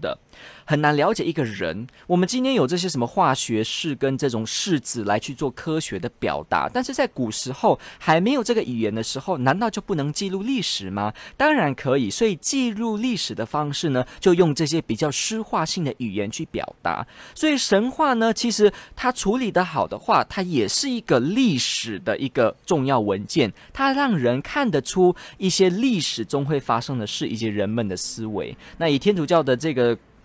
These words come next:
呃，情况当中，我们的经典呢，圣经旧约当中，有些的部分它有神话性的类别，但是又跟附近不同民族的神话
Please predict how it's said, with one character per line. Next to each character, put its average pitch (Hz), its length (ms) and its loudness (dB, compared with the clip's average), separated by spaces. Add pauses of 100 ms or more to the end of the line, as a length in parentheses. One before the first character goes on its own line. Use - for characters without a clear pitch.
呃， 107 180 -2 (100)
情 127 220 -4
况 160 200 0
当 143 160 2
中， 147 160 -2
我 107 120 0
们 110 100 -2
的 123 100 0
经 240 360 -4
典 98 260 4
呢， 104 160 -2
圣 156 300 0
经 151 200 -2
旧 147 220 0
约 143 140 4
当 143 200 2
中， 139 220 2 (300)
有 175 180 6
些 294 160 0
的 262 80 4
部 262 220 0
分 220 200 0
它 254 200 -6
有 151 160 2
神 131 320 -2
话 190 180 -4
性 175 180 -4
的 147 100 -2
类 202 200 4
别， 95 240 -2
但 160 160 2
是 160 160 -4
又 160 140 4
跟 156 180 0
附 220 220 -4
近 190 200 -2
不 202 140 -4
同 135 160 0
民 117 180 0
族 135 120 -6
的 113 100 0
神 120 260 -4
话 147 200 0